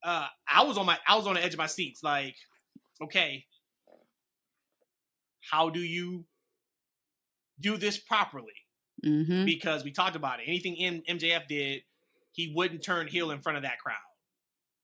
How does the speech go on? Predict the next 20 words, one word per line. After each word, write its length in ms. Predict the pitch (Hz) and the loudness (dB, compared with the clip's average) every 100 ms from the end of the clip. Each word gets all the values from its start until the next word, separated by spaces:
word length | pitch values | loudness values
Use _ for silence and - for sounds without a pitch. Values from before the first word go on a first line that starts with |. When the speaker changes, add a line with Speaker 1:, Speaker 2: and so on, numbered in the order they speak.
| _ - | _ -18
Speaker 1:
'Cause 120 | 160 147 | -10 0
Adam 200 | 165 160 | 0 2
Cole 200 | 170 165 | -2 -2
has 140 | 143 | -2
shown 560 | - 175 165 160 151 151 _ _ _ _ _ _ - | 0 0 0 -2 -6 -10 _ _ _ _ _ _ -8
numerous 360 | 185 269 208 - | -2 0 0 0
times 340 | 151 143 143 | 0 0 0
leading 260 | 170 220 196 | 0 0 -2
up 140 | 165 | -4
to 80 | - | -6
this 240 | 131 135 - | -10 -12 -6
that, 360 | 139 131 127 _ _ _ - | -4 -4 -8 _ _ _ 0
"I'm 120 | 180 | 2
gonna 120 | 175 | 2
do 100 | 165 | 2
whatever 340 | 170 170 151 156 | 4 2 2 -2
it 80 | 151 | 0
takes." 280 | 151 - | -2 -2
So 180 | - 156 | -2 -2
if 100 | 151 | -2